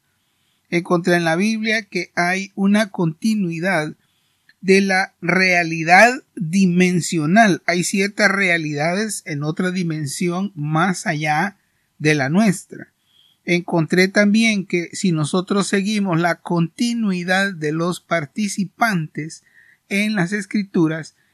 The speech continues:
eso nos va a ayudar para guiarnos en el estudio. Ahora, en cuanto a la continuidad de la proyección profética, la palabra de Yahweh nuestro Dios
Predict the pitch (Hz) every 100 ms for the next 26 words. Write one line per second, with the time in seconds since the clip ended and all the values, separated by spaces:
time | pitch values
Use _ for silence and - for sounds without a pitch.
0 | _ 185 175 208 196 180 175 185 180 160
1 | 165 180 180 180 170 143 143 175 196 196
2 | 185 156 135 135 - - _ - 180 175
3 | 160 151 151 - 214 214 165 - _ _
4 | _ _ _ _ _ _ _ - 214 240
5 | 202 - _ _ _ _ _ _ _ -
6 | 247 226 - 285 - 277 269 - 214 240
7 | 233 226 226 202 180 185 208 208 202 180
8 | - 220 208 185 165 - 170 156 147 135
9 | 139 - 147 - _ _ _ _ _ _
10 | _ _ - 240 277 269 - 208 220 233
11 | 233 226 180 175 147 190 214 214 208 196
12 | 180 175 170 165 165 160 - 160 156 185
13 | 226 208 156 - -